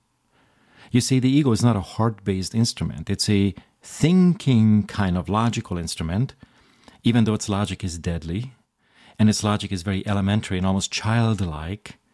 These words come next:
because the moment it doesn't get its way, it throws tantrums and we pay the price. So should you have any kind of fear of seizures or any,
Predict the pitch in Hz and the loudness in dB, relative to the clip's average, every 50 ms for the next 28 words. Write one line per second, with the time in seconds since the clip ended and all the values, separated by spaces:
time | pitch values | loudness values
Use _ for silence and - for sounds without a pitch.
0 | _ _ _ _ _ _ _ _ _ - 95 107 - 110 101 - 110 110 120 123 | _ _ _ _ _ _ _ _ _ -4 -4 -2 0 0 0 4 4 4 6 6
1 | 120 104 104 90 104 104 107 107 92 92 87 _ - - 95 - - - - 80 | 4 2 2 0 0 0 0 0 0 -2 -6 _ -8 -8 -8 -6 -6 -8 -8 -8
2 | 73 82 104 113 113 98 95 101 107 110 113 104 117 - 95 - - - - 90 | -6 -2 0 0 2 2 2 0 0 -2 -4 -6 -6 -6 -6 -6 -6 -6 -6 -6
3 | 87 - - 104 113 117 - 98 95 98 95 - - - 95 90 87 95 87 - | -4 -4 -2 0 -2 0 -2 -2 -2 -2 -2 -4 -6 -6 -4 -2 -2 -2 -2 -2
4 | 82 80 - 82 - - 92 90 85 - - - - - - _ _ _ _ _ | -6 -8 -8 -8 -10 -10 -10 -10 -10 -12 -14 -16 -16 -16 -20 _ _ _ _ _
5 | _ _ _ _ _ _ _ _ - - - - - - - 135 131 131 131 - | _ _ _ _ _ _ _ _ -20 -20 -14 -6 -2 2 4 4 4 4 2 0
6 | - 165 196 196 220 185 135 131 127 123 123 110 - - - 127 151 160 - - | 0 2 2 4 4 4 4 4 4 4 2 0 0 0 2 2 2 2 0 2
7 | 131 131 120 110 - - - - 139 147 147 135 113 101 92 90 87 - - 92 | 2 2 2 2 0 -4 -2 0 2 4 4 4 4 2 0 -2 -4 -6 -4 -4
8 | 95 95 90 92 - - - 87 82 78 73 - - 78 76 87 95 98 104 - | -4 -4 -4 -8 -12 -8 -8 -8 -8 -8 -10 -12 -12 -10 -6 -4 -2 -2 0 2
9 | 113 120 123 120 117 117 120 120 | 4 4 4 4 4 2 0 -4